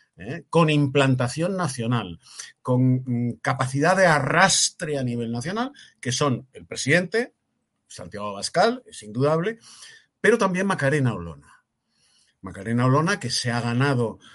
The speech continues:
eh, eh, bueno, pues es-, ese liderazgo nacional, pues por las virtudes que la adornan. Primero, es una mujer valiente,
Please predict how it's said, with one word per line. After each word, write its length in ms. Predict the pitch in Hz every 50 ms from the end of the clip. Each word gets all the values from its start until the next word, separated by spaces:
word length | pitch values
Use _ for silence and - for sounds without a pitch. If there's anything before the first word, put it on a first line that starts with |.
| - _ _
eh, 60 | - 101 95 95 95 92 90
eh, 260 | - - 95 92 92 87
bueno, 300 | 82 104 110 147 160 131
pues 320 | 113 101 - - - - _
es-, 260 | - - - - - -
ese 220 | - 127 - 143 143
liderazgo 880 | 143 143 131 120 120 120 147 170 165 131 123 131 123 113 113 110 104 - - - - - - - _
nacional, 640 | - 113 120 120 127 135 143 151 180 202 214 247 254 - _ - - - - _ _ _
pues 200 | - 117 113 113
por 240 | - - 113 104 101
las 240 | 104 104 98 98 -
virtudes 600 | 98 104 107 120 120 - 147 160 156 143 127 -
que 120 | - 101 92
la 100 | 92 95
adornan. 800 | 107 151 208 214 226 - 165 123 107 98 92 90 90 87 - _ _ _
Primero, 420 | - 104 117 135 139 156 170 185
es 140 | 175 - -
una 100 | 143 131
mujer 240 | 127 127 147 170 165
valiente, 760 | 151 143 139 139 139 131 120 101 - - 87 85 85 87